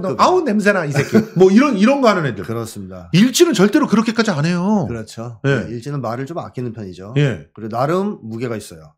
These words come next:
Speaker 2: 예.
Speaker 1: 말에 권위도 있고.
Speaker 2: 예.
Speaker 1: 한동훈은 말이 굉장히 가볍고
Speaker 2: 예.
Speaker 1: 많고
Speaker 2: 예.
Speaker 1: 천박하죠.
Speaker 2: 예.
Speaker 1: 예, 입에 뭐 칼이나 걸레를 물었나 싶을 정도로 <sighs> 말이, 아, 말이 아주 문제가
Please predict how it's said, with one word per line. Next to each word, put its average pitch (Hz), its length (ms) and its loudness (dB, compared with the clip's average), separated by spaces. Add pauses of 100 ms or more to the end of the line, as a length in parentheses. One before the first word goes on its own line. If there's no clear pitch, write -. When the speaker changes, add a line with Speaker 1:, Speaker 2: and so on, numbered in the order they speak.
Speaker 2:
예. 101 220 -4
Speaker 1:
말에 120 220 -6
권위도 120 400 -10
있고. - 400 -20
Speaker 2:
예. 92 160 -8 (320)
Speaker 1:
한동훈은 135 480 -6
말이 131 480 -8 (240)
굉장히 127 800 -6
가볍고 - 640 -10
Speaker 2:
예. 90 180 -10 (200)
Speaker 1:
많고 107 680 -10
Speaker 2:
예. 90 240 -10 (240)
Speaker 1:
천박하죠. 143 560 -12 (140)
Speaker 2:
예. 98 60 -8
Speaker 1:
예, 82 140 -14 (520)
입에 131 240 -6
뭐 117 480 -8 (280)
칼이나 156 380 -8
걸레를 113 320 -8
물었나 104 340 -10
싶을 - 220 -20
정도로 95 260 -14
<sighs> 85 240 -10
말이, 95 280 -14
아, 82 220 -20
말이 104 220 -12
아주 92 160 -18
문제가 90 380 -18